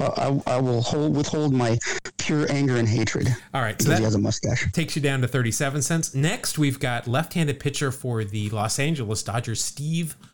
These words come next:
Speaker 2: Wilson.
Speaker 1: Mm, no clue.
Speaker 2: I remember him just, uh, through fantasy baseball.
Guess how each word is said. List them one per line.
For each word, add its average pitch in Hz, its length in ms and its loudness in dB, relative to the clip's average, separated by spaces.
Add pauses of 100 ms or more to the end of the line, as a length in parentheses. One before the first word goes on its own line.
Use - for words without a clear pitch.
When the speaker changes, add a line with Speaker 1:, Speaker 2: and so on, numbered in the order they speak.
(140)
Speaker 2:
Wilson. 98 720 -6 (1300)
Speaker 1:
Mm, 147 480 2 (200)
no 127 160 2
clue. 110 280 0 (580)
Speaker 2:
I 131 100 0
remember 190 380 4
him 139 200 2
just, - 360 -4
uh, 120 200 -2
through 123 180 -2
fantasy 104 380 -2
baseball. 87 460 -8